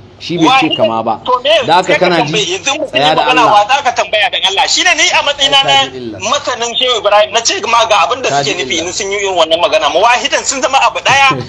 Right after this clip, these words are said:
Speaker 1: <laughs>
Speaker 2: amma na ma'anawi kamar yadda Ibn Taymiyyah ya fassara, ya, ya, ya fassara.
Speaker 1: To, shi kenan yanzu da Allah kana ji a nan cikin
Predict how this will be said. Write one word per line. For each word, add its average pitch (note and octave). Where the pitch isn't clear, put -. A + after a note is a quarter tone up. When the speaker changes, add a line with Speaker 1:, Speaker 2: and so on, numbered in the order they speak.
Speaker 1:
<laughs> G3
Speaker 2:
amma A3+
na B3
ma'anawi B3
kamar A3
yadda A3
Ibn A3
Taymiyyah F3
ya D#3+
fassara, E3
ya, E3+
ya, F#3
ya F#3+
fassara. D3
Speaker 1:
To, D3
shi F#3+
kenan F3
yanzu E3+
da G3
Allah G3
kana F3+
ji E3
a C#3+
nan E3+
cikin D#3+